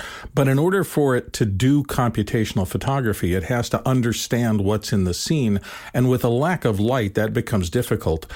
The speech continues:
Uh, the new phones obviously have lidar, but obviously lidar is not gonna do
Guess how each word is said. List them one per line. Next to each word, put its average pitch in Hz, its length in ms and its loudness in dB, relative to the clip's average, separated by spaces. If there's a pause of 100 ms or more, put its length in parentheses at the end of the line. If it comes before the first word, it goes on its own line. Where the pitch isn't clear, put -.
(260)
Uh, 107 280 2
the 120 160 2
new 123 140 2
phones 117 300 2
obviously 120 460 0
have 92 160 0
lidar, 110 380 2
but 110 140 0
obviously 139 400 2
lidar 131 260 0
is 104 80 -2
not 139 120 0
gonna 113 140 2
do 101 140 0